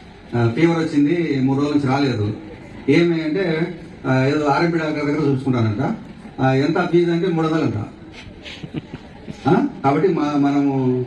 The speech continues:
మూడు వందలు ఫీజు ఇచ్చి ఆర్ఎంపీ డాక్టర్ దగ్గర చూపించుకొని, ఈడ నిపుణులైన డాక్టర్లు, నిపుణులైన సిబ్బంది,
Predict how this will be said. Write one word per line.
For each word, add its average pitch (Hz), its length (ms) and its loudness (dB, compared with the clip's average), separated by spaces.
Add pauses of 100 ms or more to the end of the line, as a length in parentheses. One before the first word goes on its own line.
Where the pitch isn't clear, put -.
మూడు 143 120 4
వందలు 160 180 4
ఫీజు 175 200 0
ఇచ్చి 180 300 2
ఆర్ఎంపీ 156 400 -2
డాక్టర్ 147 280 -2
దగ్గర 143 200 2
చూపించుకొని, 139 600 0 (260)
ఈడ 131 100 4
నిపుణులైన 160 640 2
డాక్టర్లు, 156 420 0
నిపుణులైన 151 460 2
సిబ్బంది, 139 580 0